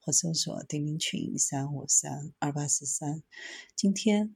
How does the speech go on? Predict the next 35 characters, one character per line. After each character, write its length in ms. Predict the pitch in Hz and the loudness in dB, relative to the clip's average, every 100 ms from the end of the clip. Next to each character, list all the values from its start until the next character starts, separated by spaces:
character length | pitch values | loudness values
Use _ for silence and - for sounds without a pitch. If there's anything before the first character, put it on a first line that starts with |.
| - | -2
丽 100 | 180 | 2
莎 160 | - | 2
老 140 | 156 123 | 2 4
师 400 | - - 151 156 | 4 4 0 -2
给 120 | - | -4
大 100 | 151 | -4
家 260 | - 139 139 | -2 -2 -4
分 200 | 139 165 | -2 0
享 180 | - | 0
的 100 | - | 0
是 320 | 147 - - - - - - | 4 4 2 -8 -20 -20 -2
DeepMind 540 | 185 180 _ 160 143 | -2 -2 _ 2 2
的 120 | - | 0
人 200 | 143 139 | -2 -6
工 180 | 135 165 | -2 -2
智 160 | - 160 | 0 0
能 320 | 131 - 139 | 0 -2 0
新 260 | - 185 | 0 0
突 200 | 190 - | -2 -4
破： 360 | 196 - - - _ - - - | -4 -4 -6 -6 _ -20 -20 2
没 100 | 190 | 8
有 180 | 226 220 | 8 8
预 160 | 202 208 | 6 6
设 200 | - 185 | 6 6
规 240 | 180 214 | 6 6
则 340 | 220 - - - _ | 6 0 -8 -10 _
也 160 | 147 131 | 2 4
能 240 | - 143 | 0 0
掌 240 | - 139 | -2 -2
握 240 | 135 - - | -8 -8 -4
围 300 | - 147 196 | -2 -2 -2
棋 480 | - - - - - _ | 2 4 4 0 -6 _
等 180 | 147 120 | -8 -6
游 240 | - - 143 | -4 -4 4
戏。 360 | - - - | 4 4 0